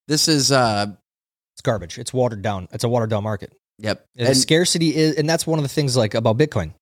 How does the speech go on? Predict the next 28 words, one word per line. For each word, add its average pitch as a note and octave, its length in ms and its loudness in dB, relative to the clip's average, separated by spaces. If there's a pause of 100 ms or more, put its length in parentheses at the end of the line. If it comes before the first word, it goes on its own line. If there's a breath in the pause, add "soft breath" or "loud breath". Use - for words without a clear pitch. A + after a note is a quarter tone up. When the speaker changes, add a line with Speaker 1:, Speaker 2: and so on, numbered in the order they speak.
Speaker 2:
Scarcity. C3 600 0 (260)
There's, G2+ 500 0
it's, G#2 200 -2
there's G#2+ 200 0
only A2 300 2
so G#2+ 200 2
many. G#2 300 0 (100)
That's, - 280 -2
Speaker 1:
Yep. A2 180 0
Speaker 2:
you A2 60 -4
know. G2 160 -2 (1900)
Yeah, C#3+ 280 4
I C#3+ 100 2
think G3 280 0
he's C#3 340 2
way E3 320 4
past C#3+ 440 2
the, B2 280 2
uh, G#2 220 2
the G2 180 -4
N A#2 120 -2
F A#2 120 -4
T A#2 140 -4
boom. A2 420 -2 (680)
I C3+ 140 2
think D3 240 0
it's C3+ 200 0
gonna B2 260 0